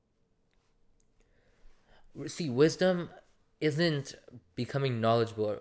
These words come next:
There's a very, very, very clear difference, but we will talk about that some other time. "Now he who, having totally given up attachment to actions and their fruit,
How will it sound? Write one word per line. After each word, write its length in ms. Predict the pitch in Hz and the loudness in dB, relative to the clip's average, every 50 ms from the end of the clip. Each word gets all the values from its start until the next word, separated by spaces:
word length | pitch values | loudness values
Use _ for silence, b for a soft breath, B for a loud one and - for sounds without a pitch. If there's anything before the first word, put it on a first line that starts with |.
| - - | -10 -6
There's 400 | 110 120 131 135 127 123 - - - | -2 2 2 2 2 -2 -6 -12 -10
a 140 | - 117 113 | -8 -6 -6
very, 640 | 113 110 117 123 127 135 135 135 131 123 - - - | -6 -4 -2 0 0 0 0 -2 -4 -6 -8 -12 -14
very, 400 | - 110 117 117 117 113 117 117 110 | -18 -12 -6 -2 -2 -2 -2 -2 -6
very 300 | 104 110 113 113 117 113 | -4 -2 -2 -2 -2 -4
clear 380 | - - - - 127 135 127 | -6 -10 -6 -2 0 0 0
difference, 500 | 107 113 107 - - - 104 104 104 - | 0 -2 -4 -4 -6 -10 -10 -10 -12 -12
but 220 | - - 123 123 117 | -8 -6 -4 -4 -2
we 100 | 123 120 | -2 -2
will 100 | 120 117 | -2 -2
talk 280 | - 123 117 113 - | -2 -2 -4 -2 0
about 180 | 120 117 113 113 | -2 -2 -2 -2
that 120 | 117 113 | -4 -6
some 160 | - 117 107 | -6 -8 -8
other 300 | 101 - 113 117 120 113 | -8 -6 -4 -4 -2 -4
time. 380 | 110 - 120 110 107 110 117 120 b b b b b b b b b b b b b _ _ _ _ _ _ _ _ _ _ _ _ _ _ _ _ _ _ _ _ _ _ _ _ _ _ _ _ _ _ _ _ _ _ _ _ _ _ _ _ _ | -4 -4 -6 -6 -6 -6 -8 -12 b b b b b b b b b b b b b _ _ _ _ _ _ _ _ _ _ _ _ _ _ _ _ _ _ _ _ _ _ _ _ _ _ _ _ _ _ _ _ _ _ _ _ _ _ _ _ _
"Now 260 | - 127 135 139 135 135 | -6 -2 0 2 2 2
he 460 | 131 156 175 190 196 185 175 139 - - 117 | 0 -2 -2 -2 0 0 -2 -2 -4 -6 -4
who, 340 | 143 147 151 156 156 151 151 - - - | -2 0 0 0 0 -2 -4 -8 -16 -12
having 340 | - 135 143 139 147 147 139 | -6 -2 -2 -2 -2 -2 -6
totally 480 | - - 151 143 143 143 - 151 147 143 | -4 0 0 0 0 0 -4 -4 -4 -4
given 380 | 120 117 131 123 135 131 131 | -4 -2 -2 0 0 0 0
up 260 | 131 131 127 - - _ - | 0 -2 -2 -6 -12 _ -14
attachment 800 | 113 - - - 123 120 127 127 - - - 131 131 127 123 113 | -14 -12 -8 -4 -2 -2 -2 -2 -6 -10 -10 -8 -8 -8 -8 -10
to 160 | - 120 110 - | -10 -10 -10 -8
actions 580 | - 123 127 131 127 - - - 123 117 113 - | -4 -2 -2 -2 -2 -4 -8 -8 -8 -8 -8 -8
and 180 | - 120 117 | -8 -8 -6
their 100 | 113 113 | -6 -6
fruit, 540 | 110 - - - 139 135 127 117 - - | -8 -10 -8 -4 -4 -2 -2 -4 -6 -10